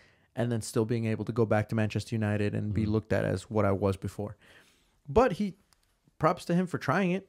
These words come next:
Speaker 1: I mean, he
Speaker 2: Yeah. I mean, it, in a way, I, I don't wanna say it was a failure because he did score twenty or so goals last season. It's not like
Speaker 1: But he's, um, he also came in at the wrong time where the team wasn't,
Speaker 2: Yeah.
Speaker 1: the team hasn't been performing well. They barely just started performing well,
Speaker 2: Mm-hmm.
Speaker 1: but before it was sh-,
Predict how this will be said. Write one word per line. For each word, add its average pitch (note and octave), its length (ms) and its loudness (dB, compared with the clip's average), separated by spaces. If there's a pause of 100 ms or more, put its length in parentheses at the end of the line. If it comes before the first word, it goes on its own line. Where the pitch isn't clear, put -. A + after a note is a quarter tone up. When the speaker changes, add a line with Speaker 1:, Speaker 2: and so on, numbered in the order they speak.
Speaker 1:
I C#3 40 -4
mean, C#3 140 0
he C3+ 320 -2
Speaker 2:
Yeah. G2 260 -4
I B2 100 2
mean, C3+ 200 6
it, C#3+ 280 -4 (180)
in C3+ 140 6
a A2+ 80 10
way, A2 300 12
I, A2 300 4
I - 20 6
don't A2+ 120 4
wanna G#2 160 6
say G#2 120 0
it F#2+ 40 2
was F2 100 0
a E2 60 -4
failure F2+ 520 0
because F2+ 360 -6
he E2+ 80 -8
did F2+ 140 -2
score F2 260 -2
twenty E2+ 420 -4 (680)
or F#2 220 -8
so F2+ 240 -4
goals F2 280 0
last E2+ 220 -2
season. D#2+ 240 -8
It's - 140 -10
not E2+ 120 -4
like E2 200 -8
Speaker 1:
But C3+ 120 2
he's, D3+ 340 -2
um, A#2 560 2 (320)
he - 180 2
also C#3 160 4
came C3+ 180 4
in A#2+ 80 2
at G#2+ 100 2
the A2 60 2
wrong G#2 200 2
time G2+ 380 0
where G2+ 160 2
the E2+ 80 -10
team A2 300 -4
wasn't, G2 360 -2 (260)
Speaker 2:
Yeah. F#2 100 0
Speaker 1:
the E2+ 80 -2
team G#2+ 200 -2
hasn't G2+ 260 2
been G2 100 0
performing G2 420 -2
well. F#2+ 160 4
They F#2+ 100 0
barely G#2 440 4
just G2+ 160 -2
started F#2+ 320 2
performing F#2+ 400 -4
well, G2+ 100 0
Speaker 2:
Mm-hmm. F2+ 80 0
Speaker 1:
but F#2+ 140 -2
before G#2 280 -2
it G2 60 0
was F#2+ 100 -6
sh-, - 120 -10